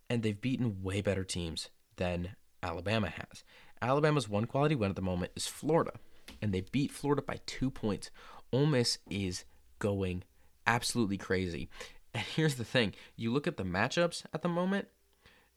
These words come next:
Ole Miss is more impressive.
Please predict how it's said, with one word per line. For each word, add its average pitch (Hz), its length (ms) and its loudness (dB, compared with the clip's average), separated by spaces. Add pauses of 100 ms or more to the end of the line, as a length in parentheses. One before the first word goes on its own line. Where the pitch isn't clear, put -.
(880)
Ole 165 140 4
Miss 196 220 2
is 147 160 -2
more 151 140 2
impressive. 151 560 -4